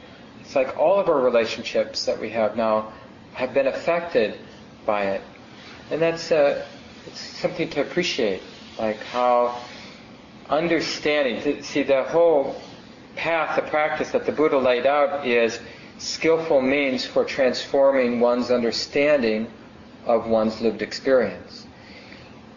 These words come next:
'Cause that's what's off. Our understanding of our experience is limited,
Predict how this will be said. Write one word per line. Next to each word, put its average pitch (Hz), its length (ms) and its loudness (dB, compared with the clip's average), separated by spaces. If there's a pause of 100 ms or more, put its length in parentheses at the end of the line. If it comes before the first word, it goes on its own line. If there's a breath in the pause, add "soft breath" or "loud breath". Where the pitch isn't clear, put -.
(1040)
'Cause 131 140 -2
that's 160 300 2
what's 135 160 0
off. - 480 0
Our 117 200 4
understanding 123 1080 0 (140)
of 113 220 4
our 113 300 6
experience 120 540 0
is 101 100 -6
limited, 113 500 0